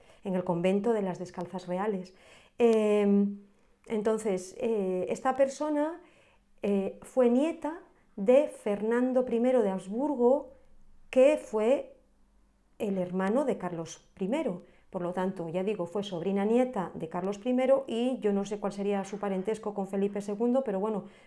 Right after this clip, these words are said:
primos segundos, primos terceros, ¿no? No sé. Bien,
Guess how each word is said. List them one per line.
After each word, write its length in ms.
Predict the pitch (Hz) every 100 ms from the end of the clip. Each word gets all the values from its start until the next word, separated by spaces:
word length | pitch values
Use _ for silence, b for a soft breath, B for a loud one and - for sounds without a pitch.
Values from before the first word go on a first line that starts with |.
| B
primos 560 | 226 214 196 196 -
segundos, 500 | - 202 294 285 196
primos 320 | - 208 196 202
terceros, 680 | 190 - 185 160 - - 226
¿no? 140 | 247 - _ -
No 160 | 190
sé. 180 | 185 165 B B B B B B
Bien, 380 | 233 226 175 143